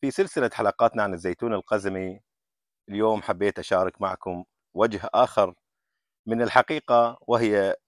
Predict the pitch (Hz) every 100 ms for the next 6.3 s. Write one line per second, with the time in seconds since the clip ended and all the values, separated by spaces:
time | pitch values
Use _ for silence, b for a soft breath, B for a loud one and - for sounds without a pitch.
0 | _ _ 110 113 120 113 101 92 101 98
1 | 104 98 95 - - 110 98 107 101 95
2 | 92 90 - 95 104 92 85 80 _ -
3 | 90 90 - 82 90 - 110 101 - 123
4 | 117 120 120 _ _ _ _ _ _ -
5 | 127 147 151 131 139 139 117 107 - 107
6 | 117 90